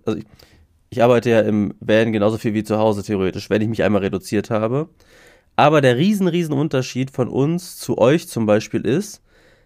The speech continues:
dass das Kind vierundzwanzig Stunden Bespaßung braucht. Und dass wir in diesem Wohnwagen kaum Möglichkeiten haben, außer jetzt so Gesellschaftsspiele und so weiter. Also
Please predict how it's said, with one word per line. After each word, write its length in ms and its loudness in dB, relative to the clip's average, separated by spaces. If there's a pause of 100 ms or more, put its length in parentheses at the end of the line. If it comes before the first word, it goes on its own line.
(220)
dass 240 0
das 240 -4
Kind 640 -2 (100)
vierundzwanzig 1080 -2
Stunden 380 -2
Bespaßung 580 0
braucht. 380 -2 (560)
Und 160 -2
dass 200 2
wir 260 2
in 140 0
diesem 340 0
Wohnwagen 920 -2 (1400)
kaum 320 4
Möglichkeiten 720 0
haben, 280 0
außer 200 0
jetzt 100 -2
so 80 -4
Gesellschaftsspiele 800 0
und 120 0
so 120 -2
weiter. 380 0
Also 340 2